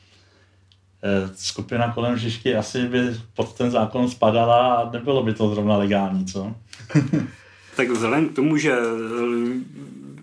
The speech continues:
Speaker 2: celé Čechy byly, tuším, jako v církevní klatbě a byla pro-, <laughs> a byla proti nim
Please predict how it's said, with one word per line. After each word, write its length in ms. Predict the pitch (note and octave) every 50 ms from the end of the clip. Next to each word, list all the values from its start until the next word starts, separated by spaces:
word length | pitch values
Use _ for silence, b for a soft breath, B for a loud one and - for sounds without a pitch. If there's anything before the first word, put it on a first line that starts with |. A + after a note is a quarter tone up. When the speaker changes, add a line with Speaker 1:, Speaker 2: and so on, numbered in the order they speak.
| - _ -
Speaker 2:
celé 300 | - - A#2+ B2 C3+ C3
Čechy 300 | - - B2 - - C#3+
byly, 240 | C3+ C3 C3+ C#3 C3+
tuším, 340 | - C3 B2 - C#3 C3 B2+
jako 180 | B2+ - D3
v 60 | -
církevní 540 | - - C3 C3 B2+ - C3+ A#2+ A#2+ C#3+ C#3+
klatbě 560 | - - B2 A2+ A#2 A#2+ B2 B2+ B2+ B2+ C3
a 80 | B2+ B2+
byla 220 | B2+ B2 B2 B2
pro-, 160 | B2 - D#3+ C#3
<laughs> 640 | - - D#3+ - - - - - - - - - -
a 40 | - B B B B B B B B B
byla 220 | C#3+ C3+ C3+ C3+ C3+
proti 300 | - D3+ C#3 - C#3 C3+
nim 260 | C3+ C#3 C#3+ C#3+